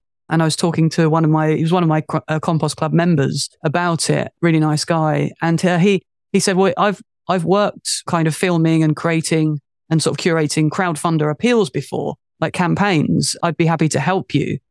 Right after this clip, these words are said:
And I, I was just, yeah, quite scared of doing it. And I think that it was, like, a bit of an ego thing, 'cause it was like, "Well, if it doesn't work, will I look silly?" Essentially,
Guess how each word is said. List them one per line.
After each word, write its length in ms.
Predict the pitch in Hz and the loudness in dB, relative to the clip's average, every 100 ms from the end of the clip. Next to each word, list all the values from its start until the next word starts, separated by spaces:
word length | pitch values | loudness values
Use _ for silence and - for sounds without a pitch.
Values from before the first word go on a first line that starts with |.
| _ | _
And 80 | 160 | -14
I, 100 | 160 | -8
I 100 | - | -2
was 120 | 170 151 | 0 2
just, 260 | 160 - | 0 2
yeah, 180 | 185 160 | 2 2
quite 260 | - 190 - | 0 -2 -2
scared 340 | - 190 180 | -2 0 0
of 100 | 156 147 | 0 2
doing 280 | 185 170 | 2 2
it. 220 | 151 156 - _ _ | 0 -2 -6 _ _
And 80 | 185 | -2
I 60 | 185 | 0
think 260 | 254 240 | 2 2
that 140 | 214 - - | 0 0 -2
it 140 | 208 | 2
was, 280 | 208 240 185 | 2 2 2
like, 140 | 196 | 0
a 60 | 185 | 2
bit 120 | 185 | 0
of 80 | 175 | 2
an 80 | 180 | 2
ego 280 | 214 185 165 | 2 2 0
thing, 220 | 160 156 | 0 0
'cause 160 | 160 160 | 0 0
it 40 | |
was 100 | 160 | -2
like, 120 | 170 156 | -2 0
"Well, 100 | 202 | -2
if 140 | 196 | 0
it 140 | - - | -6 -2
doesn't 340 | 190 180 - | -2 -2 -2
work, 240 | 180 175 160 | -2 -2 -2
will 120 | 165 | 0
I 100 | 160 | 2
look 260 | 165 - - | 2 0 0
silly?" 400 | - 139 139 - | 0 0 -4 -2
Essentially, 760 | 170 254 233 - 160 135 170 | -2 0 0 2 0 0 -2